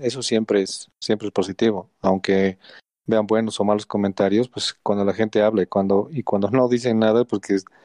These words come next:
no, no, no estás haciendo nada o no te hace sentir, y eso es, eso es bueno siempre, ¿no? Aunque para, para traer de publicidad y todo eso, pues, eh, siempre es bueno. Y en este juego creo que necesitamos siempre renovación, eh, especialmente en el grupo, en el Face, pues,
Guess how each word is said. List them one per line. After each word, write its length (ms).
no, 300
no, 200
no 80
estás 220
haciendo 320
nada 180
o 60
no 60
te 120
hace 120
sentir, 440
y 80
eso 180
es, 240
eso 160
es 100
bueno 260
siempre, 380
¿no? 220
Aunque 520
para, 360
para 220
traer 280
de 140
publicidad 880
y 100
todo 200
eso, 200
pues, 320
eh, 340
siempre 380
es 80
bueno. 200
Y 80
en 100
este 200
juego 260
creo 200
que 120
necesitamos 460
siempre 300
renovación, 880
eh, 280
especialmente 540
en 80
el 100
grupo, 300
en 80
el 100
Face, 300
pues, 260